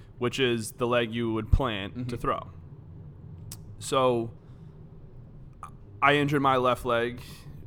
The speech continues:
Speaker 1: It's a different injury. I tore my patella.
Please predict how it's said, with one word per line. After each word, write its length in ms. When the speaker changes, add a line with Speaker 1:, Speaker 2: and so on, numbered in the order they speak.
Speaker 1:
It's 100
a 60
different 240
injury. 180
I 20
tore 140
my 120
patella. 480